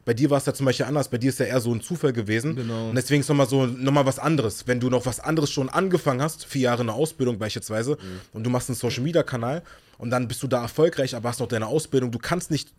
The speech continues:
Speaker 1: hundert Prozent Gas geben, ist einfach schwierig.
Speaker 2: Ja,
Speaker 3: Ja,
Speaker 2: ist
Speaker 3: okay.
Speaker 2: wirklich so.
Speaker 1: Aber wenn man dann diese hundert Prozent irgendwann mal hat, dann ist es halt viel geiler, weil du weißt, ey, wenn ich jetzt chille,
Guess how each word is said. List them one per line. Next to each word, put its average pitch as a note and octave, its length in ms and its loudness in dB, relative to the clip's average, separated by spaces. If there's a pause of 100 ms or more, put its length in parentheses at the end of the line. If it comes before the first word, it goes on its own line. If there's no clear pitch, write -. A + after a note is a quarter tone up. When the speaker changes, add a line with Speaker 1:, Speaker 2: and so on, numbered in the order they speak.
Speaker 1:
hundert F3 280 2
Prozent B2 360 -4
Gas C3 220 -2
geben, G#2 160 -6
ist F#2+ 80 -10
einfach G#2+ 180 -4
schwierig. A2+ 380 0
Speaker 2:
Ja, F#2+ 80 -6
Speaker 3:
Ja, F#2 80 -6
Speaker 2:
ist A2+ 140 -4
Speaker 3:
okay. A2+ 100 -2
Speaker 2:
wirklich A2+ 200 -4
so. A2+ 220 -2
Speaker 1:
Aber D3+ 240 4
wenn D#3+ 100 4
man D#3+ 160 2
dann D3+ 200 2
diese C#3 240 2
hundert E3+ 180 2
Prozent - 340 -2
irgendwann C#3+ 280 0
mal C3+ 160 -2
hat, - 240 -6 (520)
dann D3 220 0
ist C3+ 80 -4
es C#3 140 -4
halt D3 100 0
viel F#3+ 200 -2
geiler, F3 340 6
weil D3 100 4
du C#3 140 2
weißt, D#3+ 340 2
ey, D#3 160 2
wenn D3+ 100 0
ich D3 140 -6
jetzt C#3 200 -6
chille, D4 360 0